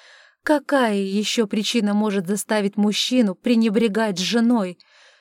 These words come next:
Гнев нарастал камнепадом в горах, и когда, отсекая нас от прислуги, закрылась за спиной дверь в спальню, набравший ход каменный поток обрушился на голову супруга.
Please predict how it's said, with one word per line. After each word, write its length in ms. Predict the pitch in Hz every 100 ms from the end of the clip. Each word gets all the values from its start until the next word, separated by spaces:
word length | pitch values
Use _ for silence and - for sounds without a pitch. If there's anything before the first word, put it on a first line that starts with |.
| _ _ _
Гнев 460 | 208 202 196 202
нарастал 640 | 208 190 190 - 190 185 - -
камнепадом 920 | 196 190 180 185 180 202 190 185 190
в 100 | 175
горах, 580 | 175 190 208 196 175 - _ - - _
и 160 | 220
когда, 640 | 208 214 190 190 214 175 170
отсекая 640 | 185 175 - 180 - 190 185
нас 260 | 185 185
от 140 | 185 -
прислуги, 680 | 196 - 190 202 175 175 -
закрылась 720 | 175 180 180 190 190 180 165
за 120 | 170
спиной 420 | - _ 170 170
дверь 300 | 165 170 170
в 60 | 170
спальню, 560 | - - 196 214 233 233 _ - -
набравший 640 | 208 208 196 247 254 -
ход 320 | 214 - 214
каменный 460 | - 214 208 190 180
поток 500 | - - - 220 - _
обрушился 800 | 233 185 185 190 208 190 -
на 180 | 208 196
голову 400 | 175 160 160 151
супруга. 580 | 165 180 - 175 160 160